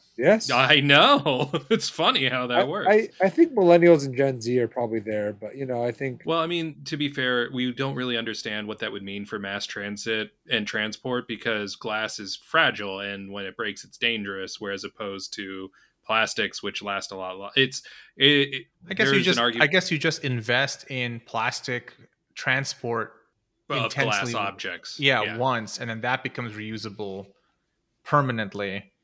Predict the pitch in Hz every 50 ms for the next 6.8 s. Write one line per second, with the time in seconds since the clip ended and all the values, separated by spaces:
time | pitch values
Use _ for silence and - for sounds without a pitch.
0 | _ - 123 123 127 117 - 120 - - - 120 117 117 113 - - 120 113 110
1 | 95 - - - 110 110 107 110 110 113 110 107 107 - - - 156 135 - 151
2 | 143 135 139 135 135 139 127 120 131 123 120 120 - - 123 113 117 117 131 123
3 | 123 - 127 120 120 - - - 131 120 120 113 117 117 113 120 - - - -
4 | 127 123 120 - - - 131 131 127 - 123 123 123 120 120 - 120 113 123 123
5 | 123 117 113 113 110 - 117 113 113 113 113 107 113 110 107 95 - - - 107
6 | 110 110 110 107 104 - - 104 101 101 110 123 139 143 - -